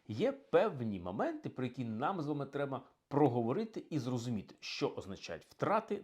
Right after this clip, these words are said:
для Московії в цілому. Якщо ми візьмемо з вами дві найбільші війни,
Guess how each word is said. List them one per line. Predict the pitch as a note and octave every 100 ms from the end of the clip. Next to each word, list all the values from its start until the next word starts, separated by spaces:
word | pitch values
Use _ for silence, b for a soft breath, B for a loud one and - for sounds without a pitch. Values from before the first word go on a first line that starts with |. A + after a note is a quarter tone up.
| A2
для | G#2 G2+ D#2+
Московії | F2 F#2+ - D3 D3+ C3 B2
в |
цілому. | - B2+ G2+ D2 C2+ B B B B B B B -
Якщо | F#3+ -
ми | C4
візьмемо | G3+ D3+ G3+ D#3+
з | A2+
вами | D3 D#3+ D3+ A#2+ G#2 B G2
дві | F#2 D#3
найбільші | B2 G#2+ A#2+ - A2
війни, | A#2 D3 G#3 B3+